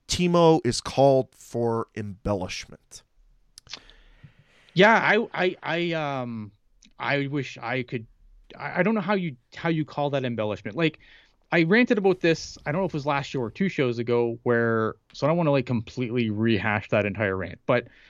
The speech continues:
Speaker 2: long story short, too many of these plays are called, like, penalty one way,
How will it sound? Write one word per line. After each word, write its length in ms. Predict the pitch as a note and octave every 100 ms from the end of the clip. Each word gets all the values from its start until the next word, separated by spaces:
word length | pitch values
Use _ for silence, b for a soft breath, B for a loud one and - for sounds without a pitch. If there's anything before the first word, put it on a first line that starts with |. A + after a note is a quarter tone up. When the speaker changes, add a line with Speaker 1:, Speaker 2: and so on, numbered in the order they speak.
| b b _ -
Speaker 2:
long 360 | F3+ F3+ G3+ G#3
story 360 | - F3+ E3 D3+
short, 640 | - - B2 F#2+ - - _ _ _ _ _ _ _ _ _
too 280 | - - A3
many 400 | A3 G3+ G3 F#3+
of 200 | D3+ C#3
these 360 | C3+ D#3+ D3 - _ _
plays 520 | - C#3+ A2 G2+ G2+ -
are 100 | A#2
called, 580 | - - C3+ B2+ A#2+ A2+ - _ -
like, 280 | A#2+ G#2+ - _ _ -
penalty 340 | D#3+ C#3+ D3+
one 280 | C3 C3 C3+
way, 320 | C3 B2 A#2+